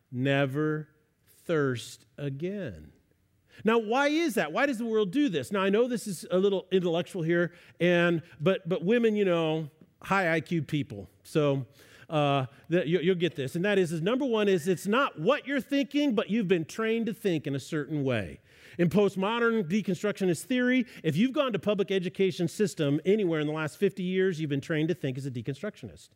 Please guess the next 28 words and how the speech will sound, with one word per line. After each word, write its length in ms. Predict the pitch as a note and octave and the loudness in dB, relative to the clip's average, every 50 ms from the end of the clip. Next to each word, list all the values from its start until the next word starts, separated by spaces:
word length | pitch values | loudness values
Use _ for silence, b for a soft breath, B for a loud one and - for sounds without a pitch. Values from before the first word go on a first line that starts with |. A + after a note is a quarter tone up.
| B B B B B B E3+ | B B B B B B -2
If 100 | D#3 E3 | 0 2
you've 160 | D3+ G#3 G#3+ F3+ | 4 4 4 4
watched 320 | A3 A3 A3+ A3 - - | 2 2 0 0 -2 -2
movies 420 | G#3 A3+ C4 C4 A3 F#3 F3 C#3+ | 0 0 2 2 2 2 0 0
or 80 | D#3+ D#3+ | 0 -2
T 260 | - - A3+ G#3+ G#3 | -2 0 0 2 2
V, 340 | F#3+ B3 B3+ A#3 F3+ C#3+ B B B B B | 4 4 2 2 2 0 B B B B B
you've 160 | D#3+ E3+ D3+ | 0 2 2
been 120 | E3+ D#3+ | 2 2
trained 320 | - - G3+ G#3 G3 F#3 E3+ | 2 0 2 2 2 2 2
to 100 | E3 C#3 | 0 0
think 360 | - - A3 G3 D#3 B2+ - b b b b | 0 2 2 2 0 -2 -8 b b b b
like 200 | - D#3 D#3+ - | -4 -4 -2 -2
a 40 | D#3 | -2
deconstructionist. 760 | C3+ D3+ D#3 - D3+ C3 - F#3 F3+ - - A2 F2 - - - | -2 -2 -4 -4 -4 -4 -4 -4 -4 -4 -6 -10 -12 -10 -4 -2
It's 180 | A3 - - | -2 0 2
a 140 | G#3+ G3 F#3 | 2 2 2
way 340 | D#3+ D3 E3+ F#3 F#3 F#3+ G#3+ | 2 2 2 4 4 2 2
of 200 | - F#3 G3 - | 2 0 -2 0
thinking. 480 | - - C#4+ C#4+ - - D#3 C3+ A#2 B B B B F#3 | 0 0 0 0 0 -2 -4 -4 -6 B B B B 0
It 120 | G3+ G#3 | 2 2
makes 340 | G#3+ A3+ D#4 E4 A3+ - - | 2 2 0 -2 -2 -2 0
you 120 | D4 C#4 | 2 2
skeptical 840 | G#3+ - - - - - C#4 B3+ - - - G#3 - - F#3 F3 E3+ | 2 0 -4 -6 -2 0 0 0 -2 -4 -6 -4 -2 0 0 0 0
of 80 | E3+ - | -2 -2
truth 300 | - - G3 E3 - - | -2 -2 -2 -2 -2 -4
claims, 480 | - B2 A2 E2+ D2 C#2 C2+ - - b b b - | -6 -8 -8 -8 -10 -14 -18 -20 -20 b b b -2
right? 260 | D3+ E3 F#3 G3 | 0 2 2 0